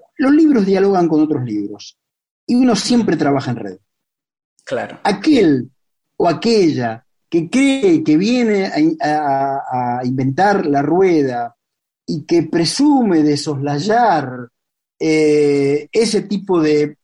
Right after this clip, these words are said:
Speaker 1: de, de ecosistema al cual pertenece y por,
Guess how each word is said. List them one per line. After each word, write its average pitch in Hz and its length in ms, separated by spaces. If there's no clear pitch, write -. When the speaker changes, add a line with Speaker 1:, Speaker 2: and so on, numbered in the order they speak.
Speaker 1:
de, 131 580
de 175 140
ecosistema 185 920
al 156 200
cual 214 260
pertenece 170 880
y 139 160
por, 143 760